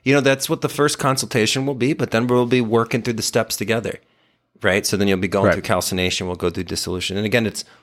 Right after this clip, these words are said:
Speaker 1: all on your own time frame. When you're ready for the next stage, we'll be talking about what you should be kind of looking for. So we'll kind of guide it in. So you kind of can start to see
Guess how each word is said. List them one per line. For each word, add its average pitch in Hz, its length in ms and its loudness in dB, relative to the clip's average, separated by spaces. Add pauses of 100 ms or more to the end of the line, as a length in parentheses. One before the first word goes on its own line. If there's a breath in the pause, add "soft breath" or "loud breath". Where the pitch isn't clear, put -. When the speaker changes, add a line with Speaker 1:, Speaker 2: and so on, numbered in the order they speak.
(100 soft breath)
Speaker 1:
all 113 200 4
on 117 120 4
your 117 200 4
own 113 160 2
time 117 280 0
frame. 113 440 -2 (480 soft breath)
When 107 260 0
you're 101 140 4
ready 101 240 4
for 101 160 -2
the 98 80 2
next 98 260 -2
stage, 98 640 0 (240 soft breath)
we'll 95 140 0
be 101 100 0
talking 95 400 0
about 92 480 0 (240 soft breath)
what 98 220 0
you 101 100 2
should 98 180 2
be 95 80 2
kind 95 220 0
of 92 80 -2
looking 98 320 -2
for. 101 300 0
So - 120 -4
we'll 87 120 -8
kind 90 180 -8
of 82 100 -10
guide 92 280 0
it 98 100 -2
in. 113 160 0
So 113 140 -4
you 95 200 0
kind 101 220 0
of 85 60 -4
can 92 140 0
start 92 260 0
to 95 80 -2
see 101 420 0